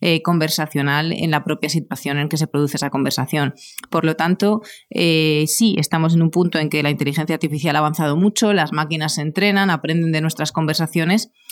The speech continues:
pero no son capaces de reproducir la forma en que nosotros hablamos por esta complejidad de factores que, eh, viene unida tanto por la parte lingüística como por la parte psicológica, emocional y cerebral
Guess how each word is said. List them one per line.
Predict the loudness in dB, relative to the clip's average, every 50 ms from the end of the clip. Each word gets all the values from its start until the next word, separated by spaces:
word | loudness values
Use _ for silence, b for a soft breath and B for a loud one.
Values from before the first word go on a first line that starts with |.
| B -2
pero | -2 0 2 2
no | 2
son | 4 4 4
capaces | 4 2 2 2 0 0 0 0 0
de | 0 0
reproducir | 0 -2 -2 -2 -2 0 0 0 0 0 -2 -2 -2
la | -2 -2
forma | 0 0 0 2 2 2
en | 2
que | 0 -2
nosotros | -4 -2 -4 -2 0 0 0 2
hablamos | 0 0 2 2 2 2 2 2 0 0
por | -2 -2 -2 -2 -4
esta | -6 -4 -2 -2 -2 0
complejidad | 0 0 0 -2 -2 0 0 0 2 0
de | 0
factores | 0 -2 -4 -4 -2 -2 0 2 2 0 0 -2
que, | -2 0 2 2 2 0 -2 B B B B B B B
eh, | 0 2 2 4 2 2 0 0 0
viene | 0 2 2 4 4 4
unida | 4 4 4 4 2 2 0
tanto | 0 -2 -2 -2 0 -2 -2 -2
por | -2 -4 -2
la | -2 -2
parte | -2 -2 -2 0 0
lingüística | 2 2 4 2 2 2 0 -2 -2 -2 -2 0
como | 0 -2 -2 0
por | -2 -2 -2
la | -2 -2
parte | -2 -4 -2 -2 -4
psicológica, | -2 -2 -2 0 0 0 0 2 0 0 0 0 0 2 2
emocional | 2 2 0 0 0 0 0 0 2 2 2 2 2
y | 2 0
cerebral | 0 -2 -2 0 0 0 2 2 2 0 0